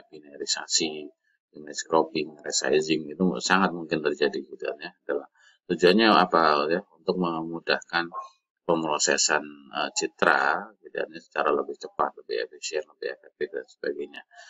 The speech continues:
Contohnya ya, misalnya tadi, eh, kita, oh, fitur yang kita gunakan adalah terkait dengan bentuk ya. Maka ya tentunya kita tidak perlu menggunakan warna ya, kita cukup menggunakan citra biner misalnya. Kemudian yang berikutnya segmentasi citra, kita pernah bahas itu ya,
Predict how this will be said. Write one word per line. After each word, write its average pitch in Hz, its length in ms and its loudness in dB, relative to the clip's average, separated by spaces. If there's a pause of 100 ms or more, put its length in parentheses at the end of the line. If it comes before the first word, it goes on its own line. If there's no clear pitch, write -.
(200)
Contohnya 80 480 0
ya, 80 120 4 (120)
misalnya 76 400 -4
tadi, 76 320 2
eh, 65 480 -2
kita, 101 400 4
oh, 71 720 -4 (120)
fitur 87 240 0
yang 85 160 -4
kita 82 160 0
gunakan 82 400 2
adalah 90 240 2
terkait 85 320 0
dengan 78 240 -8
bentuk - 240 -2
ya. 73 160 2 (480)
Maka 98 240 2
ya 90 80 8
tentunya 76 480 0
kita - 240 -2
tidak 71 320 0
perlu 80 480 0
menggunakan 71 480 -8
warna 80 400 2
ya, 71 140 -12 (100)
kita 78 320 -4
cukup 82 240 -14
menggunakan 71 400 -6
citra 73 400 -4
biner 80 320 0
misalnya. - 400 -16 (640)
Kemudian 78 360 0 (360)
yang 78 320 0
berikutnya 90 320 2
segmentasi 87 480 2
citra, 73 400 0
kita 80 160 -2
pernah 78 240 -4
bahas 73 320 -6
itu 135 400 6
ya, 110 160 2